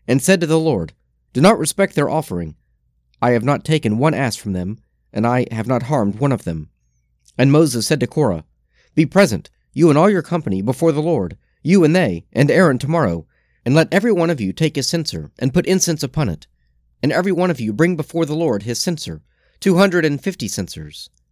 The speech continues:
You also, and Aaron, each his censer." So every man took his censer, and they put fire in them, and laid incense upon them, and they stood at the entrance of the tent of meeting with Moses and Aaron.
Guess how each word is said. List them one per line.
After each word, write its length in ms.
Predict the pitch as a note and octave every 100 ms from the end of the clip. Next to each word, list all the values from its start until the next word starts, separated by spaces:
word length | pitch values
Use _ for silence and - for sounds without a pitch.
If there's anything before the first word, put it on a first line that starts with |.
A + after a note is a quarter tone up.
| _
You 220 | C3 E3+
also, 440 | D3 F#3+ - E2+ E2+
and 200 | D#3+ D#3
Aaron, 340 | F3+ F3+ G#2+ -
each 220 | F#3 -
his 120 | C3
censer." 400 | - F#3+ - E2 - _ _ _ _ _ _ _ -
So 220 | - A#2
every 200 | D3 F#3
man 280 | A#2+ G#2+ A#2+
took 200 | D3+ D3+
his 100 | D3+
censer, 440 | A2 F2 G2 B2+ _ _ _
and 160 | A#2 C3+
they 80 |
put 200 | C3 B2+
fire 260 | - E3 C#3
in 200 | C3 B2
them, 200 | E2 D#2+ _ _ _
and 140 | - C#3
laid 140 | D3+
incense 360 | E3+ F3+ D3+ C3+
upon 300 | C3 D#3+ A#2
them, 240 | E2+ D#2+ _ _ _ -
and 120 | E3
they 80 | D#3
stood 260 | - G#3
at 80 | D#3+
the 140 | E3+
entrance 340 | F3+ F3 D3+ -
of 120 | C#3
the 60 | C#3+
tent 280 | F3 F3
of 100 | D#3+
meeting 300 | D#3 D3 G#2
with 160 | G#2+ G#2
Moses 400 | E3+ F3+ A#2 G#2+
and 120 | C#3
Aaron. 360 | D3+ D3 F2